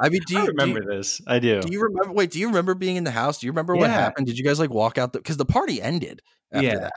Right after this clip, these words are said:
Speaker 2: It, it
Speaker 1: Which
Speaker 2: was
Speaker 1: was so
Speaker 2: weird because
Speaker 1: weird.
Speaker 2: we were, we were in there, and then all of a sudden, someone said that there was, there was a cop or something like that in there, and then it just all went silent.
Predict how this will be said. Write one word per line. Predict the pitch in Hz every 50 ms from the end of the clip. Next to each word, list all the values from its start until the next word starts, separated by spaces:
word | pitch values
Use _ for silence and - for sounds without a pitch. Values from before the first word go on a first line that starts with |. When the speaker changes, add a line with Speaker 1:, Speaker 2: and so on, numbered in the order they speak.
| - _ _ _ _ _ _ _ _ _ _ -
Speaker 2:
It, | 156 151 151 - - - - -
it |
Speaker 1:
Which | 165 156
Speaker 2:
was | 156 135
Speaker 1:
was | 120
so | 139
Speaker 2:
weird | 170 190 185 147 123 110 131
because | 127
Speaker 1:
weird. | 127 127 117 92 - 147
Speaker 2:
we | 147
were, | 143 139 139 139 139
we | 139 139
were | 139 135
in | 131 135 151 165 165 147
there, | 127 120 117 117
and | 117 117 117
then | 117 113 110
all | 113 - 127 135
of | 139 131
a | 117
sudden, | - - 143 135 135 135 131 123 113 110 85 82 - _ _ _ -
someone | - - - 131 135 139 127 120
said | - 131 127 123
that | 127 123
there | 127 123
was, | 127 127 113 110 - - - - -
there | 131 123 123
was | 127 123
a | 131
cop | 127 - 123 113 117 127 127
or | 143 131
something | 135 139 127 123 131 131 127
like | 127 127 127 135
that | 131 127 127
in | 127 127 127 127
there, | 127 131 131 123
and | 117 113
then | 113 110
it | 107 92
just | 110 110 - -
all | 113 113 117 117
went | 120 113 107 -
silent. | - - 107 104 107 113 120 120 123 127 127